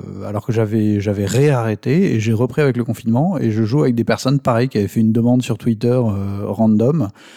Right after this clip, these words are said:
Et j'ai dit, « Ouais, moi, ça m'intéresse. » Et, euh, avec le premier confinement, et voilà, on, on joue à plein, plein de choses. Et donc, mon jeu, euh, alors,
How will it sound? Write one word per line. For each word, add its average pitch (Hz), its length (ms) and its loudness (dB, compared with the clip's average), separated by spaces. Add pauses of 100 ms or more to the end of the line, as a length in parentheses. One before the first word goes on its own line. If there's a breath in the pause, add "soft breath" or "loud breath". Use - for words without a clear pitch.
(380 loud breath)
Et 127 60 0
j'ai 117 120 2
dit, « 120 140 0
Ouais, 220 180 4
moi, 175 140 4
ça 139 120 0
m'intéresse. » 117 580 0 (120)
Et, 120 280 2
euh, 101 920 0
avec 107 240 -2
le 117 80 0
premier 156 260 0
confinement, 147 540 0
et 107 240 0
voilà, 101 260 -2
on, 104 680 -4
on 98 140 -6
joue 113 300 0
à 98 80 -2
plein, 123 120 0
plein 113 180 -2
de 98 60 -6
choses. 107 280 -6 (680 loud breath)
Et - 40 -12
donc, 113 180 -2
mon 127 140 4
jeu, 127 220 2
euh, 120 960 2 (220)
alors, 113 320 0